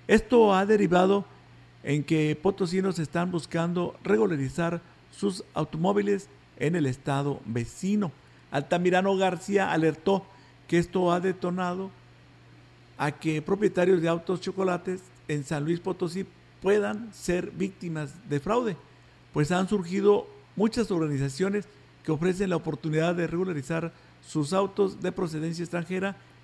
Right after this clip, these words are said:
en el estado de Zacatecas, una situación que podría generar problemas, pues destacó también que el proceso de regulación también carece de transparencia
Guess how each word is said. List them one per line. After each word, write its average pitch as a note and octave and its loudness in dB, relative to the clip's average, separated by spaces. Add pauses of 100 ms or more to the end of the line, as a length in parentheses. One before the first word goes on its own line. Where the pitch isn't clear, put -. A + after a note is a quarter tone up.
(100)
en D#3 0
el D#3 2
estado E3+ 0
de F3 2
Zacatecas, E3+ -2 (560)
una F3+ 0
situación E3+ -4
que D#3+ -8
podría D3+ -4
generar D3 -4
problemas, E3+ -4 (480)
pues C#3 4
destacó D#3+ -4
también E3 -2
que E3+ -8
el D3 -6
proceso D3 -6
de C#3 -6 (140)
regulación E3+ -4 (460)
también D#3 0
carece D#3+ 0
de D3 -4
transparencia F#3+ -2